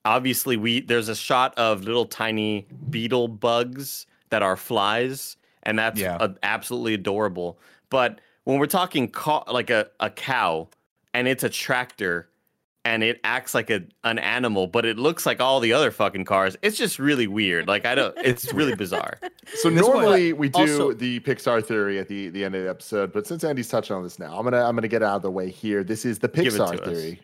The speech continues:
Speaker 3: brought to you by the Nanobiologist. There's a recurring theory that every single Pixar movie is connected in some way. Here's the big deep dive red string theory for where cars fits into the big picture. When the humans leave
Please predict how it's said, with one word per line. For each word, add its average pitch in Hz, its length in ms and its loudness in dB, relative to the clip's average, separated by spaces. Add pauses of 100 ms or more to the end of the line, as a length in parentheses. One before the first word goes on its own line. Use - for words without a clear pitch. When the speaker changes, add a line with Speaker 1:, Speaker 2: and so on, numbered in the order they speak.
Speaker 3:
brought 139 240 2
to 127 120 0
you 92 300 0
by 90 200 0
the 82 100 -12
Nanobiologist. 82 1000 -10 (320)
There's 139 200 6
a 143 40 4
recurring 185 380 4
theory 170 380 0
that 104 140 0
every 117 260 0
single 123 320 -6
Pixar 104 400 -4
movie 90 200 -4
is - 80 -10
connected 95 420 -6
in 82 80 -8
some 90 320 -6
way. 76 280 -8
Here's 110 260 -2
the 139 100 -4
big 123 320 -2
deep 180 280 -8
dive 135 380 4
red 147 240 4
string 151 300 -4
theory 120 480 0 (340)
for 104 120 -4
where 107 440 2 (140)
cars 87 420 -2
fits - 240 -6
into 90 140 -8
the 87 100 -10
big 85 240 -8
picture. - 340 -12 (540)
When 127 140 2
the 123 60 0
humans 254 420 -4
leave 170 200 -4